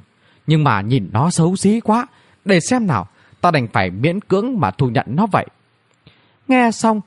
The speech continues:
Tư Mã Lăng Không mặt mày xám xanh nhưng cũng ráng nở một nụ cười mà nói, "Tiểu bảo chúa, đây là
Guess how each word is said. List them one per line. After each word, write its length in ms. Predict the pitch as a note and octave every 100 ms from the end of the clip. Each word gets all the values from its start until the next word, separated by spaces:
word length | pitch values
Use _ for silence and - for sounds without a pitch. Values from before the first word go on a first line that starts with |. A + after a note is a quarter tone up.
| _
Tư 120 | D3+ C3
Mã 200 | C3+ E3
Lăng 200 | C#3+ A#2+
Không 360 | - C#3 A#2 A#2+
mặt 160 | C#3
mày 260 | C3 A2+ F#2+
xám 320 | - D#3 C#4
xanh 280 | - A3 G3 - _ -
nhưng 260 | C#3+ C3+
cũng 160 | C3+ D#3+
ráng 340 | D#3+ F3+ C#4+ F3+
nở 220 | A#2 F#2
một 200 | G#2 A2+
nụ 120 | C3+
cười 280 | A2+ D3 G#2
mà 180 | G2+ C#2+
nói, 320 | G#2+ G3+ A3+ - _ _ _ _ _ _
"Tiểu 140 | E3+ B2+
bảo 220 | G2+ D#2 -
chúa, 360 | C#3 G3+ A3 - _ -
đây 240 | D3 C3
là 320 | A#2 G#2 F2+